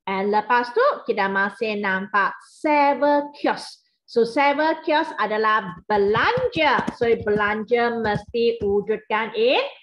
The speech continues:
debit. Sewa yang kita sudah bayar adalah lima,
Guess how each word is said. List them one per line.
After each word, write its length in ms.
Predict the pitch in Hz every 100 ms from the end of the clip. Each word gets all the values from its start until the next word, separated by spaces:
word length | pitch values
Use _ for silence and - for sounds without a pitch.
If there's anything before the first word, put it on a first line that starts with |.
| _ _ -
debit. 720 | 202 196 202 440 302 - -
Sewa 480 | - 233 240 247 262
yang 240 | 247 208
kita 320 | 214 208 202
sudah 640 | - - 302 285 285 277 269
bayar 400 | 220 233 302 453 -
adalah 480 | 196 196 196 196 - 196
lima, 400 | 185 196 214